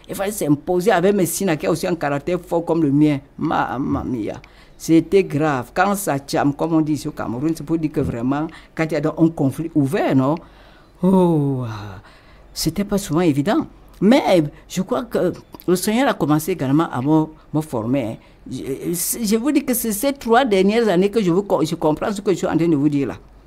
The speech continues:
Parce que je perçois ces changements et je vois les résultats. Parce que j'ai appris à faire la différence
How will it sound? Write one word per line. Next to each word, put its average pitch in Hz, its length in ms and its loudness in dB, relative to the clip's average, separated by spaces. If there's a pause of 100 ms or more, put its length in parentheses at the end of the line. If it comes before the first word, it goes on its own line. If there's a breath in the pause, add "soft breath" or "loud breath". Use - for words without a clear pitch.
(840)
Parce 156 180 -2
que 208 120 -2
je 165 100 2
perçois 151 520 -2
ces 202 140 -4
changements 135 520 0 (320 loud breath)
et 196 80 6
je 165 100 2
vois 190 220 0
les 190 140 4
résultats. 123 480 -4 (500 soft breath)
Parce 208 180 -4
que 294 120 2
j'ai 269 180 2 (140)
appris 175 380 -4
à 160 100 0
faire 214 180 -6
la 165 120 0
différence 180 540 -2